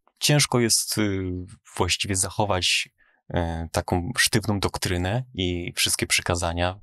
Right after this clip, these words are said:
co do właśnie prowadzenia takiego zboru i gdzieś, y, nie, nie uniknąć wszystkich, e, właśnie syndromów sekty, ponieważ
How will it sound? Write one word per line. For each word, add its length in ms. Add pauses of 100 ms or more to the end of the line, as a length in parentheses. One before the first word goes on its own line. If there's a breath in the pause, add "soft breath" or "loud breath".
co 180
do 340 (500 loud breath)
właśnie 400
prowadzenia 500
takiego 320
zboru 420
i 100
gdzieś, 560
y, 380 (420)
nie, 520 (400 loud breath)
nie 160
uniknąć 500
wszystkich, 760
e, 400
właśnie 440
syndromów 560
sekty, 520 (380 loud breath)
ponieważ 640